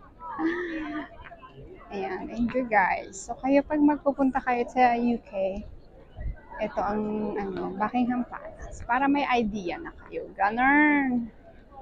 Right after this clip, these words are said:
O, meron pa. Punta tayo sa Buckingham Palace Garden. Garden. Oo. Mm, ganda ng bulaklak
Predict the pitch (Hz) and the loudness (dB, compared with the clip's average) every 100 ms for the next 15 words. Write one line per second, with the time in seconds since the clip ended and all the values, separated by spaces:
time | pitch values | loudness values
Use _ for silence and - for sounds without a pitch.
0 | - - - - 185 185 196 190 - 170 | -20 -20 -16 -8 -4 -2 -2 -4 -10 -16
1 | - - - - - - 247 233 247 254 | -16 -18 -20 -20 -20 -8 -2 0 4 4
2 | 240 - 214 226 233 226 220 214 - - | 4 0 2 4 4 2 0 -2 -2 -12
3 | - - - - - - 220 226 226 208 | -20 -20 -20 -20 -18 2 4 6 2 -2
4 | - 185 185 190 180 160 160 - 466 - | 4 4 6 2 0 -4 -4 -6 -12 -16
5 | - - 240 214 196 202 190 202 240 415 | -16 -2 6 6 6 2 0 -8 -10 -14
6 | - - - 480 - - 427 659 - - | -18 -20 -4 -2 -2 -4 -4 -4 -8 -6
7 | 349 - - 214 - 226 233 240 240 254 | -6 -6 -8 -8 -8 -4 0 0 2 2
8 | 247 247 247 240 247 - 220 208 | 4 4 4 4 4 0 -4 -6